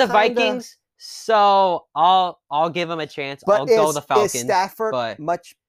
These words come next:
Speaker 1: or is Stafford, I shouldn't say much better. Is he better than Cousins?
Speaker 2: Hmm.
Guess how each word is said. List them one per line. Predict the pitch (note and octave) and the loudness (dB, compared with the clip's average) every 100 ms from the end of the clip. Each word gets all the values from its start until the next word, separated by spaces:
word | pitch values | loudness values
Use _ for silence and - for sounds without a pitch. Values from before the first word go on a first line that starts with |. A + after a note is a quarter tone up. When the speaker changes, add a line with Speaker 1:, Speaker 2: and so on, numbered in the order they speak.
| _ _ _ _ _ | _ _ _ _ _
Speaker 1:
or | D#3 D3 | -8 -8
is | C3+ | -10
Stafford, | - F3+ - E3 C3 | -8 -10 -8 -16 -16
I | |
shouldn't | A#2+ - - | -20 -20 -20
say | C3 _ | -20 _
much | _ _ | _ _
better. | - G#2+ - | -20 -20 -16
Is | C3+ | -14
he | G3+ D3+ - | -14 -14 -2
better | E3 C#3+ D3 F3 - | -2 0 -6 -8 -10
than | C3 | -12
Cousins? | A#2+ B2 B2 F#3 G#3+ - _ _ _ _ _ _ _ _ _ _ - | -6 -6 -6 -8 -14 -18 _ _ _ _ _ _ _ _ _ _ -16
Speaker 2:
Hmm. | G4 C#4 A#3+ | -12 -8 -8